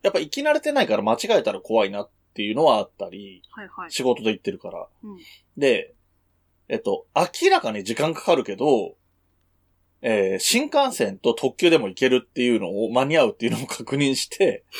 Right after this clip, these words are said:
Speaker 1: <laughs> えっと、四国に新幹線と特急で行ったっていうのを最近やりましたね。
Speaker 2: えー？
Speaker 1: た-、
Speaker 2: どんぐらい
Speaker 1: それ楽しかったですよ。
Speaker 2: かかるんですか？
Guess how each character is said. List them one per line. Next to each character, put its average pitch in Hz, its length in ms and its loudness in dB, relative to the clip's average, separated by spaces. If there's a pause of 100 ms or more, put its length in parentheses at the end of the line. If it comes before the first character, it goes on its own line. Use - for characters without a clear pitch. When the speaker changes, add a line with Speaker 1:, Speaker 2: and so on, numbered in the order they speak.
(220)
Speaker 1:
<laughs> 539 340 4
え 104 220 2
っ - 40 -4
と、 101 380 -2 (140)
四 - 220 0
国 - 320 2
に 165 240 -4
新 226 240 0 (100)
幹 254 240 4
線 120 180 -2
と 143 100 0
特 - 240 -2
急 165 140 4
で 143 100 6
行 120 100 -4
っ - 40 -20
た 151 120 6
っ 151 80 -6
て - 100 -8
い 101 340 -4
う 98 40 -10
の 135 200 2
を 104 60 -4
最 117 200 0
近 110 140 -8
や 104 120 2
り 101 100 -6
ま 95 100 -6
し - 120 -12
た - 60 -20
ね。 - 160 -20 (340)
Speaker 2:
え 214 60 -4
ー？ 277 520 8 (1500)
Speaker 1:
た-、 - 140 0
Speaker 2:
ど 302 40 6
ん 330 40 4
ぐ 370 60 4
ら 381 100 8
い 247 100 6
Speaker 1:
そ 220 140 -4
れ 202 40 2
楽 202 60 2
し 320 120 0
か 302 80 6
っ 269 40 0
た 233 60 -4
で 190 60 -10
す 185 120 -10
よ。 - 100 -14
Speaker 2:
か - 60 -20
か - 80 -20
る - 60 -20
ん - 40 -20
で - 40 -20
す - 20 -20
か？ - 120 -20